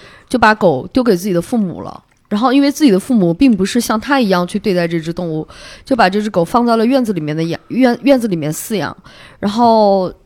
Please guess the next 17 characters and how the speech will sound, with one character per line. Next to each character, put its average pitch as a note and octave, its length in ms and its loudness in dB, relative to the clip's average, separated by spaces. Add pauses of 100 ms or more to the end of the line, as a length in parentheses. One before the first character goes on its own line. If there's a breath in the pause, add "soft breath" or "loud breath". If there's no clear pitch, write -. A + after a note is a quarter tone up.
(160)
因 B3+ 180 4
为 A3+ 520 4
来 F#3+ 200 2
回 A#3 140 2
来 G3+ 140 4
去 A#3 160 -4
的 G#3+ 80 4
装 A3+ 260 0
修 A3+ 400 2
和 G#3 220 0
门， F#3 580 0
大 G#3 220 4
门 F3 200 -2
的 G3+ 140 0
打 - 220 -4
开 G#3 320 0
和 F#3 360 -2